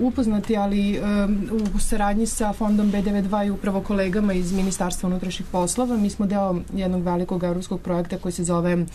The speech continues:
e, Safer Internet, u okviru koga je, am, otvoren jedan, am,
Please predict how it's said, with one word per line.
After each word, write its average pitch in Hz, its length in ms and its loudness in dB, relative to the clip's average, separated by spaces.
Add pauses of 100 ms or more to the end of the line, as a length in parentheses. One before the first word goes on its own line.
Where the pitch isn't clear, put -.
(440)
e, 185 140 0
Safer 175 420 -2
Internet, 226 560 0
u - 80 -4
okviru 185 400 0
koga 175 360 0
je, 185 440 0 (400)
am, 180 440 2
otvoren 208 480 0
jedan, 190 520 2 (140)
am, 175 460 2